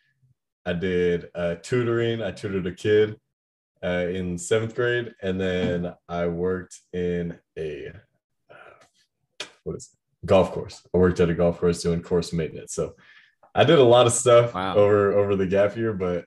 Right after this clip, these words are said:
Speaker 1: uh, it kinda helped me figure out what I liked and what I didn't like and what I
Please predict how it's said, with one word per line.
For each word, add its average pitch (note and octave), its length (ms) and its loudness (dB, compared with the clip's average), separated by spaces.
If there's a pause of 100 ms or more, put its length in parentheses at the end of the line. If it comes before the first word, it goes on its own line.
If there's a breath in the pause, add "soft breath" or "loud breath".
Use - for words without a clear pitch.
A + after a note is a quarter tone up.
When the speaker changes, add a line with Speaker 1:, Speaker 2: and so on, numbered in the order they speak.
Speaker 1:
uh, E2+ 380 -8 (140)
it F#2+ 220 -4
kinda G2 460 6
helped F#2+ 200 2
me F#2 160 -2
figure F2+ 300 -2
out F2+ 120 0
what F2 140 0
I F2 60 -2
liked F2+ 320 -6
and F2+ 80 -8
what E2+ 100 -4
I E2 100 -6
didn't E2+ 260 -6
like E2+ 240 -6
and E2+ 80 -8
what D2+ 120 -6
I D#2 60 -8